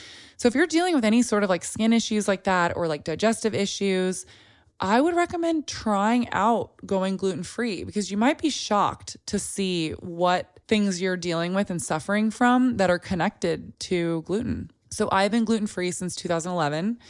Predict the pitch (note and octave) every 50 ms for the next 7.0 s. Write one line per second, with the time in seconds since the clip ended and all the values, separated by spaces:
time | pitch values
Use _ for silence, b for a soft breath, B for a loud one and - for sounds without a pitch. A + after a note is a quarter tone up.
0 | B B B B B B B B B B B B B B - F#3+ G3+ A#3 C4+ C#4+
1 | D#4+ D4 C4+ A#3 G#3 A3 F#3+ G3 F#3 E3+ - F3+ F#3 F3 F#3 G3+ G3+ G3 F#3 -
2 | - F3+ - F3 - G3 G3+ A#3+ D4 C#4+ D#4+ D#4 C4+ B3+ A3+ - - - G3+ F#3+
3 | F3+ F3 E3+ E3+ F#3 F#3 F#3 F#3 F#3+ F3+ - _ _ _ _ _ _ _ - G3
4 | F#3+ F3+ F3 - - F3+ F3 - - - _ - - F3 F3+ - - - - -
5 | - - - - B B B B B B G3+ G#3 A3+ C4 A#3 C4 A#3+ - - -
6 | - G#3 G3 G3+ G#3 G3 F3+ E3 E3+ F3+ - - - - - F#3 E3+ D#3+ -